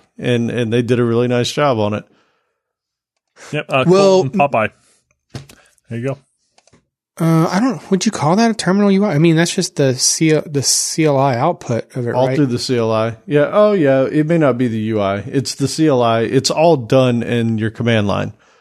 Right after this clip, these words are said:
Speaker 1: Um, but it all looks really nice.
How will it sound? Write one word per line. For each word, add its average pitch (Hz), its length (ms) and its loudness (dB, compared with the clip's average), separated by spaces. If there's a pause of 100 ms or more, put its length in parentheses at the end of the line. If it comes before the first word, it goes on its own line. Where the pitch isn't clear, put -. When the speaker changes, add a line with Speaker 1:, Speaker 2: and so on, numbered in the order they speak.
(200)
Speaker 1:
Um, 110 460 0
but 120 500 -2 (380)
it 127 80 2
all 165 160 4
looks 160 280 -2
really 127 300 2
nice. 117 460 -4